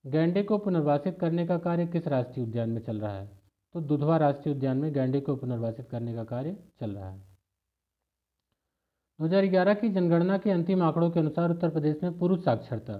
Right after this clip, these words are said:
का प्रतिशत है सतहत्तर दशमलव तीन। देखिए अभी जो नई जनगणना है उसको थोड़े दिन के लिए स्थगित कर दिया गया है कोविड के कारण, तो अभी जो पुराने दो हज़ार एक के जनगणना के फैक्ट हैं, ऐसा नहीं कि वो नहीं पूछे जाएंगे, तो important figures आपको ज़रूर देख के जाने हैं।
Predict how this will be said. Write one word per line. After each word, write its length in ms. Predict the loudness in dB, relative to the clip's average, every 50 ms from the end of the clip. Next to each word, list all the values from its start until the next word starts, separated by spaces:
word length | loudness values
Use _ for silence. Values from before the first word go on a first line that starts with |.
| -12 -16 _ _ _ _
का 60 | -14
प्रतिशत 380 | -6 -6 -6 -4 -2 -4 -2 0 0
है 100 | -2 -2
सतहत्तर 440 | -2 -4 -6 -6 -6 -4 -4 -2
दशमलव 360 | -2 -2 -4 -2 -4 -4 -4 -4
तीन। 280 | -4 -6 -6 -6 -8 -12 -20 _ _ _ _ -4
देखिए 180 | 0 0 2 2
अभी 80 | 2
जो 80 | 2 4
नई 240 | 4 4 4 4 4
जनगणना 500 | 4 4 4 4 4 6 4 4 4 4
है 100 | 2 2
उसको 200 | 0 -2 -4 -2
थोड़े 180 | 0 2 2
दिन 120 | 2 2 2
के 100 | 2 2
लिए 80 | 0
स्थगित 340 | 2 0 0 0 0 -2 0
कर 120 | -2 0
दिया 160 | 2 2 0 2
गया 140 | 2 0
है 60 | 0 0
कोविड 300 | 0 -2 -2 -2 -2 -4
के 120 | -6 -4
कारण, 240 | -4 -4 -4 -4 -6 -8 -12 -18 -20 _ _ _ _ _ _ _
तो 60 | -6 -2
अभी 160 | 0 0 2
जो 120 | 2 0
पुराने 360 | 0 2 4 4 4 4 4
दो 80 | 4 4
हज़ार 220 | 4 4 4 4
एक 200 | 4 2 2 0
के 100 | -2 0
जनगणना 440 | 2 2 2 2 2 2 2 2 0
के 120 | 0 -2 -4
फैक्ट 340 | 0 2 0 0 0 -2
हैं, 220 | -6 -6 -6 -6 -6
ऐसा 240 | -6 -4 -2 0 0
नहीं 180 | 2 2 2
कि 60 | 2
वो 60 | 0 0
नहीं 240 | 2 0 0 -2
पूछे 280 | -2 -2 -2 -2 0 0
जाएंगे, 300 | 0 0 0 -2 -2 -4
तो 480 | -6 -8 -16 -20 _ _ _ _ -2 -2
important 420 | 0 2 2 2 2 0 -2 -2
figures 360 | 0 0 0 2 0 0 0
आपको 240 | -2 -2 0 -2 0
ज़रूर 240 | 0 0 0 0 0
देख 200 | -2 -4 -4 -4
के 80 | -6
जाने 240 | -6 -4 -4 -4 -4
हैं। 240 | -6 -6 -8 -10